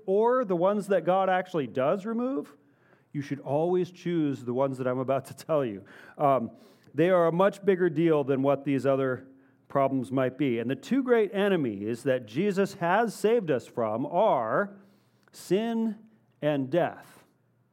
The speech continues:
See, because of our sin, we are guilty in God's sight.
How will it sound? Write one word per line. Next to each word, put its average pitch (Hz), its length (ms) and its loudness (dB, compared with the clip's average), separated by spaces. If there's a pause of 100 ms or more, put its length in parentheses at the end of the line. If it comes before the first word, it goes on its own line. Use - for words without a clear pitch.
(3250)
See, 202 100 0
because 226 360 0
of 254 120 0
our 233 180 2
sin, 185 640 0
we 202 160 2
are 180 120 4
guilty 202 500 0
in 185 140 2
God's 165 340 2
sight. 160 540 -2